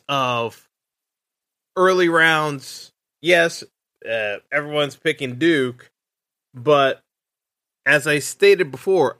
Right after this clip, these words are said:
I'm not in love with this region. And as fewer people begin to pick Duke and they'll start to deviate into that second weekend, Duke, while not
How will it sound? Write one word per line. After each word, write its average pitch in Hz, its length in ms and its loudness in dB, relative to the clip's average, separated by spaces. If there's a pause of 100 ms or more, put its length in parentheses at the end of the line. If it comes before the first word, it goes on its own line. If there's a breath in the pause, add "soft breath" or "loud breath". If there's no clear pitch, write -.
I'm 175 140 -8
not 269 200 -2
in 156 200 -4
love 175 240 2
with 143 120 -10
this 117 180 -6
region. 127 580 -8 (540)
And 156 320 0 (100)
as 170 400 0
fewer 233 380 -8
people 190 320 -2
begin 156 440 -2
to 135 60 0
pick 131 400 -4
Duke 160 400 0
and 127 200 -4
they'll 135 160 2
start 165 360 2
to 139 80 -2
deviate 127 880 -2 (340)
into 151 260 -2
that 139 200 2
second 131 380 -2
weekend, 123 560 -4 (2000)
Duke, 214 520 -4 (960)
while 156 420 2
not 160 460 2